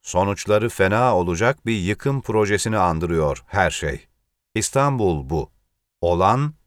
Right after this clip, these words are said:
ona oluyor. Her şey çok çirkinleşiyor.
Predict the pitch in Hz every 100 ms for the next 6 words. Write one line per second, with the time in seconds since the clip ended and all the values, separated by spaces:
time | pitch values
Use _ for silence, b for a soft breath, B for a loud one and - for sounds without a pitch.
0 | _ 95 104 131 87 76 67 65 - -
1 | _ _ _ _ - 104 90 - 87 113
2 | - _ _ - 123 - - 95 - 90
3 | 87 - 85 64 - -